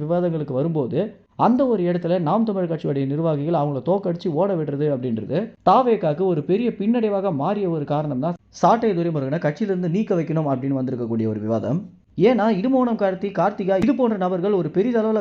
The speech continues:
கலாய்க்காம அரசியல் ரீதியாக பேசும்போது சாட்டை துரைமுருகன் பாத்தீங்கன்னா எதிரில் இருக்கிறவங்கள பேசவே விடாம கலாய்க்கிறது அப்படின்றதும், அடுத்து அவங்க என்ன பேசினாலும் பதிலடி கொடுக்கறதுக்கு சாட்டை துரைமுருகன் தயாராக இருக்காரு அப்படின்ற ஒரு காரணத்தினாலேயே சாட்டை துரைமுருகன் மேல ஒரு பெரிய பழியை போட்டு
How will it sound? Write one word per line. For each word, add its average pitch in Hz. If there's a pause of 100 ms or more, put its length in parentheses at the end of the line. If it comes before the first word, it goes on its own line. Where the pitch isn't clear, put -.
கலாய்க்காம 170
அரசியல் 214
ரீதியாக 180
பேசும்போது 160 (120)
சாட்டை 202
துரைமுருகன் 160
பாத்தீங்கன்னா 131 (160)
எதிரில் 220
இருக்கிறவங்கள 165 (100)
பேசவே 220
விடாம 214
கலாய்க்கிறது 156
அப்படின்றதும், 131 (380)
அடுத்து 240
அவங்க 196 (140)
என்ன 240 (100)
பேசினாலும் 208
பதிலடி 190
கொடுக்கறதுக்கு 151
சாட்டை 185
துரைமுருகன் 151
தயாராக 180 (120)
இருக்காரு 180
அப்படின்ற 151
ஒரு 135
காரணத்தினாலேயே 127 (320)
சாட்டை 226
துரைமுருகன் 156
மேல 147
ஒரு 160
பெரிய 214
பழியை 180
போட்டு 143